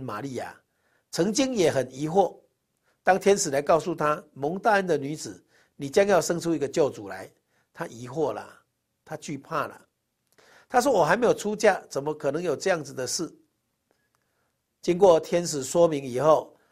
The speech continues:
他要成为一个蒙大恩的女子，玛利亚，她就，啊，相信，也接受了。她说，“我心尊主为大。”代表她相信，她要接受了。“我灵因着神的话语而快乐。”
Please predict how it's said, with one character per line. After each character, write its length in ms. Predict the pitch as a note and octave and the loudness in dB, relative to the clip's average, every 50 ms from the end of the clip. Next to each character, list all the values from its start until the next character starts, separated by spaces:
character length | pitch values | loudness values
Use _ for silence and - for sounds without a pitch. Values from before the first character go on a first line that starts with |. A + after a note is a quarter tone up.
| _ _ _ | _ _ _
他 120 | - F3 | -4 0
要 100 | E3+ E3 | 0 2
成 160 | D3+ D3+ D#3 E3+ | 2 0 0 -2
为 140 | F3 D#3+ | -2 -2
一 20 | E3 | -2
个 140 | D#3+ D#3 C#3+ | -2 -2 -2
蒙 240 | C#3+ D#3+ G3+ A3+ | -2 -4 -4 0
大 140 | A3 D4 C4+ | 2 2 2
恩 120 | B3 A#3+ A3 | 2 2 2
的 100 | G3 F3+ | 0 -2
女 200 | D#3+ E3 F#3 E3+ | -2 -4 -6 -8
子， 240 | - C3+ A2 - _ _ _ _ _ _ _ _ | -10 -12 -14 -16 _ _ _ _ _ _ _ _
玛 160 | - C#3 C#3+ F3 | -2 0 2 4
利 80 | A3 | 6
亚， 200 | G3+ D#3 A#2 G#2 - - _ _ _ _ _ | 6 6 6 4 -2 -14 _ _ _ _ _
她 120 | - D3+ | -8 -6
就， 500 | D3+ E3+ E3 D3 C3+ C3 B2 A#2+ A#2+ - - _ _ _ _ _ _ _ _ _ | -2 2 2 4 4 2 0 -2 -6 -10 -20 _ _ _ _ _ _ _ _ _
啊， 320 | - - - - - _ _ | -20 -20 -20 -20 -20 _ _
相 280 | - - - D#3+ D3 D3 | -6 0 0 0 2 2
信， 320 | - - E3+ C#3+ - - - _ _ | 0 -2 -2 -4 -6 -8 -20 _ _
也 140 | - G#2 G2+ | -12 -12 -8
接 200 | - - D3 C#3+ | -4 -2 0 0
受 240 | C#3+ - D3+ B2+ A2 | 0 0 -2 -4 -4
了。 160 | G2+ G2 - _ _ _ _ _ _ _ _ _ | -6 -10 -14 _ _ _ _ _ _ _ _ _
她 120 | - C3+ | -10 -8
说 160 | C3 - D3 - | -4 -2 -2 -2
，“我 180 | - A#2 G#2 G#2 | -2 -4 -8 -8
心 400 | - - C#3+ C3+ C3+ C3+ C3+ - _ _ _ _ | -8 -6 -6 -6 -6 -8 -10 -16 _ _ _ _
尊 240 | - D3 C3+ C3+ C3+ | -6 -4 -4 -4 -6
主 200 | C3 - G#2 G2+ | -10 -14 -16 -16
为 160 | G2 F#2+ G#2 | -16 -16 -10
大。” 260 | A2 - C#3+ A#2+ - _ _ _ _ _ _ _ _ _ _ _ _ | -6 -4 -4 -4 -4 _ _ _ _ _ _ _ _ _ _ _ _
代 120 | - C4 B3 | 2 2 2
表 120 | G3 D3 | 2 2
她 140 | - F#3+ F#3+ | 2 2 2
相 220 | - G#3+ F#3+ F#3+ | 2 2 0 0
信， 220 | F3 - F#3 C#3 C3+ | 0 -4 -4 -4 -4
她 100 | - E3 | -4 -2
要 100 | D#3 C#3 | -2 -2
接 220 | C3+ - C#3+ C#3 | -2 -2 -4 -4
受 240 | C3+ - D3+ C3+ A2+ | -4 -2 -4 -6 -4
了。 160 | G#2 G#2 - - _ _ _ _ _ _ _ _ | -6 -10 -14 -18 _ _ _ _ _ _ _ _
“我 140 | - D3 C#3+ | -2 0 0
灵 340 | C3 C3 C3 C#3+ D3+ F3 - - _ _ _ _ _ _ _ - | 2 2 0 0 0 -2 -8 -16 _ _ _ _ _ _ _ 0
因 160 | F3+ G3 F#3 | 0 2 4
着 160 | F#3+ D#3+ D3 | 6 4 4
神 200 | - - C#3 B2+ | 4 0 -4 -2
的 80 | C#3+ C#3+ | -2 -4
话 280 | - - F#3+ D#3+ C3 A#2 | -2 0 0 0 0 0
语 100 | A2+ A2 | -4 -10
而 100 | G#2+ A#2 | -10 -12
快 280 | - - - F3 D3 C3+ | -12 -4 0 0 2 2
乐。” 180 | C#3 C#3+ B2+ | 0 -2 -4